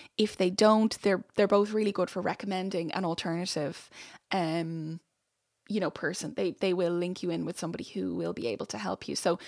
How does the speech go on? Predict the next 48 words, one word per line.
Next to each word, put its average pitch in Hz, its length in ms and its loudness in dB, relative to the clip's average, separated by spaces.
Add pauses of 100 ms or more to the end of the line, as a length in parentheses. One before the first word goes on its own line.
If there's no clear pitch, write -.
(460)
um, 196 500 4 (760)
you're 214 180 6
not 196 200 4
alone, 131 400 0
as 202 140 2
we've 196 160 4
always 185 320 6
said. 156 260 -2 (100)
And 208 120 0
then, 202 220 2 (460)
you 220 100 0
know, 190 120 0
there 185 160 -2
are 196 180 0
the 208 80 -6
Facebook 196 400 -6
groups - 460 -4 (540)
where 202 160 0
you 185 220 -2
can 180 260 0
seek 185 240 -6
out 175 160 -2
support. 180 420 -4
But 196 300 -2 (420)
as 196 200 -2
always, 185 560 -2 (320)
with 202 120 -4
any 180 220 -2
of 196 80 -6
these 185 180 -8
things, - 440 -8 (280)
you 202 140 -6
have 180 160 -6
to 190 80 -10
take 180 220 -6
some 165 160 -6
of - 40 -10
the - 60 -10
support - 380 -6
on 185 100 -6
there 185 160 -2
with 190 100 -8
a - 40 -12
pinch 190 240 -8
of 185 60 -10
salt. 170 380 -2
It's 190 220 -8
not, 175 320 -4